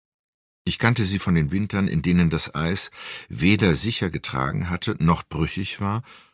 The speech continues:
und er seinen Hydrokopter für die Posttransporte benutzt hatte. Er stand da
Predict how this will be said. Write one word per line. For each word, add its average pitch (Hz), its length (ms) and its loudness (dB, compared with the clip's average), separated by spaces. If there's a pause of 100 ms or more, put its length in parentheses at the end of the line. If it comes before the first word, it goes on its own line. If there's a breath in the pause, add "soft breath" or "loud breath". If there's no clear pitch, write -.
(200 loud breath)
und 104 160 2
er 117 140 4
seinen 113 320 2
Hydrokopter 71 840 -4
für - 160 -8
die 65 80 -6
Posttransporte - 880 -6
benutzt - 420 -10
hatte. - 260 -14 (1400)
Er 85 80 2
stand 87 340 2
da 101 320 0